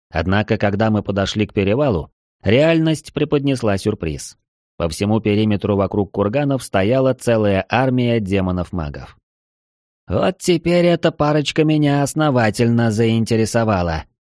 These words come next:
впечатлился Эридани. "Как они лихо работают с демонами. Ни демонологи, ни тифлинги. Рома,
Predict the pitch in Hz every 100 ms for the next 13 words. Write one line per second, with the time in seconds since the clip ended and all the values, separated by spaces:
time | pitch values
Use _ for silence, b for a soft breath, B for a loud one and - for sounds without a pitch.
0 | - 104 98 95 95 90 - 92 92 95
1 | 90 78 67 - _ _ _ - 170 139
2 | 139 147 147 156 147 127 127 135 139 123
3 | 127 127 127 135 147 101 90 85 78 -
4 | _ _ - 131 135 143 139 123 131 165
5 | 151 139 147 - - 117 101 135 151 151
6 | 147 135 135 107 _ _ _ - 185 170
7 | 104 90